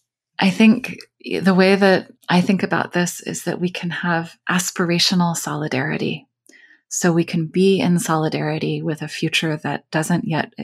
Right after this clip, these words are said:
exist, but we can be on its side. And we can be on the side of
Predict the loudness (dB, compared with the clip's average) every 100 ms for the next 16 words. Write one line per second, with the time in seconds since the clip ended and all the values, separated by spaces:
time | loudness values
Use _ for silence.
0 | -12 -8 -2 -2 -2 -8 -10 -20 -20 _
1 | -6 -4 -2 2 4 4 4 0 -4 -6
2 | -6 -4 -4 -6 -16 _ _ _ -6 -4
3 | -4 -4 0 4 4 4 2 -2 -2 -2
4 | -4 -6 -6 -6 -8 -14